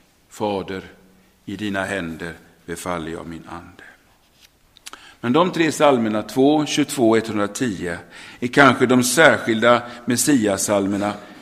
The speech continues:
Men i en lång rad andra så finns det så mycket som ger oss olika sidor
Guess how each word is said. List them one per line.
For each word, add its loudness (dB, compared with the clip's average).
Men 6
i 10
en 4
lång 6
rad 6
andra 4
så -2
finns 4
det -6
så 4
mycket 0
som 4
ger 6
oss 0
olika 0
sidor -4